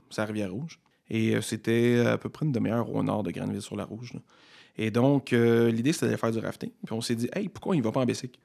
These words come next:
Donc, on s'est dit, « OK, ben, on va y aller en vélo. » Donc, on a pris des, des, des, on a pris nos sacoches de vélo, euh, on, on a vérifié les, le trajet comme faut, puis on a ramassé, bon, tente, sac de couchage, mais on n'était pas encore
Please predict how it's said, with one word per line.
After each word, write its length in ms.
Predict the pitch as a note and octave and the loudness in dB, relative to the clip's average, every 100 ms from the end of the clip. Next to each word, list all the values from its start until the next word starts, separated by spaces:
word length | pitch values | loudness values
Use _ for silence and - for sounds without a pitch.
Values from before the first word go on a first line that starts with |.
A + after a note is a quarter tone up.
| - | -14
Donc, 440 | B2 B2 C#3+ D3 B2 | 2 6 6 6 4
on 140 | A#2+ | 2
s'est 180 | A#2 A#2+ | 2 0
dit, « 200 | A#2 C3+ | 0 0
OK, 200 | B2 E3 | 0 0
ben, 180 | D3+ G#2+ | -2 -2
on 140 | - A2 | 0 2
va 140 | A2+ | 2
y 80 | C3 | 4
aller 80 | E3 | 4
en 100 | D3 | 4
vélo. » 240 | A2+ - - - - - - - _ | 2 0 -6 -20 -20 -20 -20 -20 _
Donc, 220 | A#2+ A#2+ | 4 4
on 80 | A#2+ | 4
a 40 | A#2 | 0
pris 200 | - D3+ | 0 2
des, 340 | B2+ A#2+ A#2 | 4 6 4
des, 240 | A2 G2+ | 2 -2
des, 200 | F2+ D#2+ C#2 | -2 -4 -4
on 100 | D#2+ | -6
a 60 | |
pris 100 | - | -2
nos 80 | A#2+ | -2
sacoches 400 | A2+ A2 A#2 A2+ | -2 0 0 2
de 60 | A2+ | 0
vélo, 540 | A2 A2+ F#2 G#2+ A#2+ | 0 0 -2 -4 -4
euh, 180 | G#2 F#2+ | -4 -4
on, 560 | F2 - - - - - | -4 -6 -8 -8 -6 -6
on 40 | |
a 40 | G#2+ | -6
vérifié 360 | A#2 - B2+ | -6 -6 0
les, 160 | A#2+ A2 | 0 0
le 120 | A2+ | -4
trajet 320 | - A2+ A#2 | -2 -2 0
comme 160 | A#2+ A#2+ | 2 2
faut, 440 | - A2 A#2 B2 | 0 -2 0 0
puis 240 | B2 A#2 A#2 | -2 -4 -2
on 400 | A#2 A2+ A2 G#2+ | -4 -4 -4 -4
a 60 | |
ramassé, 640 | A2 A2 A2 G2+ - A#2+ A#2 | -2 2 2 0 -2 -2 0
bon, 320 | A2+ - - | -2 -4 -6
tente, 320 | - A2+ B2 | -4 -4 -4
sac 120 | - | -6
de 60 | A2 | -8
couchage, 520 | - - A2+ C3+ C#3+ | -8 -6 -4 -2 -2
mais 100 | A#2+ | 0
on 60 | A#2 | -2
n'était 120 | A#2+ | -2
pas 140 | - | -4
encore 320 | - - F#3 | -6 -6 -8